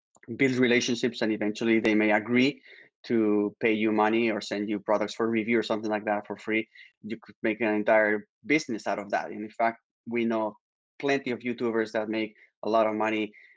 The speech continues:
just via sponsors. Sometimes they don't even have monetization. You don't want a, a competitor to put that ad in front of your sponsored video. So sometimes you cannot monetize them via ads, but they'll pay you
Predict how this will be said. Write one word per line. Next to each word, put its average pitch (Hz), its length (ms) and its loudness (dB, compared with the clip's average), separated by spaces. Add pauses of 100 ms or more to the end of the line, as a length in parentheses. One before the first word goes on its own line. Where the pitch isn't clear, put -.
(120)
just - 420 -2
via 127 300 4
sponsors. 143 420 0
Sometimes 143 300 -2
they 156 80 2
don't 143 100 0
even 135 220 0
have 131 200 0
monetization. 120 760 -2
You 151 80 6
don't 160 120 6
want 147 140 4
a, 123 260 4 (920)
a 139 80 -8
competitor 139 500 -4
to 127 120 -14
put 135 160 -8
that 123 120 0
ad 127 260 0
in 131 100 -8
front 127 360 -4
of 113 120 -4 (580)
your 113 340 -4
sponsored 113 560 -6
video. 95 320 -4
So 104 240 -4
sometimes 110 460 0
you 123 160 0
cannot 117 280 4
monetize 117 380 4
them 123 140 -4
via 131 140 4 (100)
ads, 139 160 -2 (100)
but 135 140 4
they'll 131 140 2
pay 123 160 0
you 113 500 -4